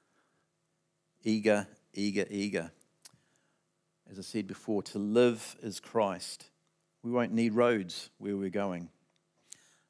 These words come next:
Are you eager? The eagerness of David dancing in front of the ark as it was brought into this,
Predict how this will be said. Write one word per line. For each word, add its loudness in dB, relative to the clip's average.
Are 6
you 4
eager? 6
The -4
eagerness 2
of -8
David 6
dancing 4
in -2
front -2
of -2
the 0
ark 2
as -4
it -6
was -10
brought -4
into -4
this, -10